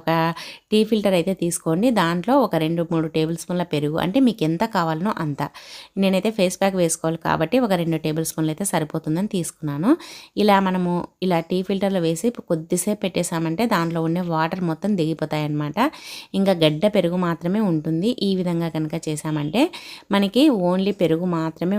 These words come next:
ఉంటుందన్నమాట. ఇలా చేయడం వల్ల ఇంకా మనకి పెరుగు అనేది గడ్డ పెరుగు ఉంటుంది. మనం ఫేస్ ప్యాక్ వేసుకోవాలన్నా హెయిర్ ప్యాక్ వేసుకోవాలన్నా కూడా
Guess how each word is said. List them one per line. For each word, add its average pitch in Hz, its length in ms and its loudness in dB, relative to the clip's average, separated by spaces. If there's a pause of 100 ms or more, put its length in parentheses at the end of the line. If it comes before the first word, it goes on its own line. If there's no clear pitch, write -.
ఉంటుందన్నమాట. 143 600 -2 (1300)
ఇలా 196 140 4 (100)
చేయడం 180 320 4
వల్ల 156 160 2 (200)
ఇంకా 190 240 0
మనకి 165 240 0 (100)
పెరుగు 180 320 2
అనేది 165 340 2 (520)
గడ్డ 165 180 2 (100)
పెరుగు 185 280 2
ఉంటుంది. 175 340 2
మనం 196 200 2
ఫేస్ 165 240 0
ప్యాక్ 175 220 0
వేసుకోవాలన్నా 160 680 0
హెయిర్ 151 220 -2
ప్యాక్ 156 240 0
వేసుకోవాలన్నా 151 580 -2
కూడా 220 120 -2